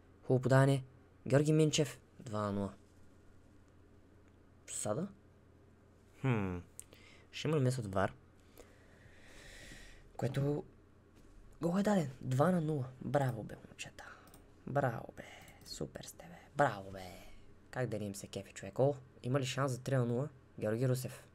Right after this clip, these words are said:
Християн Петров. Филип Кръстев. Стреляй. Стреляй. Града. Браво, браво, браво, браво, браво, браво. Супер играем. Може и да дадем шанс на някои от новите момчета да поиграят.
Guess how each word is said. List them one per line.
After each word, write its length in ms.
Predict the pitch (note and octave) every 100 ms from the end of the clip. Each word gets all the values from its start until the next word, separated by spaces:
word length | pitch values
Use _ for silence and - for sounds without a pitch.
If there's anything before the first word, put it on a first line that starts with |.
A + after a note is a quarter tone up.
| - - - - - - - - - - - -
Християн 320 | A#2+ - A2
Петров. 360 | B2 C3 C3 -
Филип 260 | - A#2+ B2+
Кръстев. 420 | C3 C3 E3+ -
Стреляй. 340 | - E3 G3 G3+ - - - -
Стреляй. 340 | - G3 B3 - - - - - - - -
Града. 260 | A2 - - -
Браво, 220 | A2 A2+ - -
браво, 220 | A2+ G#2+
браво, 200 | A2+ G2+ -
браво, 180 | - - -
браво, 160 | - -
браво. 160 | - - - - - - - - - - - - - -
Супер 300 | - A#2 G#2
играем. 280 | G#2 G#2 G2+ - - - - - -
Може 320 | A2 A#2 C3
и 20 | C#3+
да 100 | C3
дадем 240 | A#2 B2+
шанс 300 | B2+ A#2 C3
на 80 | B2
някои 240 | A2+ -
от 100 | A#2
новите 260 | G#2+ G#2+ G#2+
момчета 320 | A2 G#2 G#2
да 80 | G#2
поиграят. 420 | G#2 G2+ G2 G2+